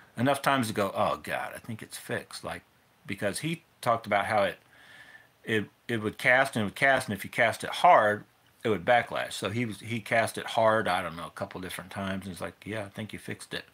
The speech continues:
Because it was getting crazy distance. Like, it wasn't, it's not dialed up all the way. It's a little bit, but it's still on two. And that's what, uh, lastly, then we'll go on to the bougie stuff.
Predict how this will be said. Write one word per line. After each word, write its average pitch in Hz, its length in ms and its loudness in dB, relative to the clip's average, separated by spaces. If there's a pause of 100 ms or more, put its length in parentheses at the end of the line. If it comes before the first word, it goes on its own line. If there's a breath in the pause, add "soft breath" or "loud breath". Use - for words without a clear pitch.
(520 soft breath)
Because 139 240 2
it - 20 4
was 127 120 2
getting 123 240 2
crazy 139 360 4
distance. 107 580 0
Like, 104 300 0
it 107 200 -8
wasn't, 110 320 0
it's 107 180 -4
not 117 260 2
dialed 107 320 4
up - 160 0
all 90 140 2
the 87 40 -8
way. 87 140 -8
It's - 160 -10
a 98 40 -6
little 110 200 -2
bit, 113 320 -2
but 98 140 -6
it's - 80 -8
still 110 260 -4
on 98 140 -2
two. 123 400 -4 (1600 soft breath)
And 123 200 2
that's 139 240 2
what, 131 340 4 (180)
uh, 95 420 0 (140)
lastly, 110 500 4
then 107 180 2
we'll 101 100 0
go 104 160 2
on 104 180 2
to 104 120 -6
the 82 80 -10
bougie 95 480 -4
stuff. - 500 -8